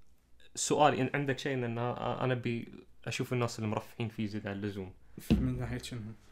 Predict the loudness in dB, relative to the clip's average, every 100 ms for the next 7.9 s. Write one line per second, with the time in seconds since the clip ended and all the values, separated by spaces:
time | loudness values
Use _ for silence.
0 | 2 4 6 4 0 -2 -4 -2 6 10
1 | 10 8 6 4 2 2 4 4 2 -4
2 | -4 2 4 4 4 2 6 6 6 2
3 | 2 4 6 6 4 2 0 0 -2 -2
4 | -2 -2 -2 -2 -2 2 4 4 0 -2
5 | -6 -10 2 4 4 0 6 8 6 0
6 | -16 -18 -4 0 0 -4 -16 -20 -18 -18
7 | -10 -2 2 2 4 2 0 -6 -6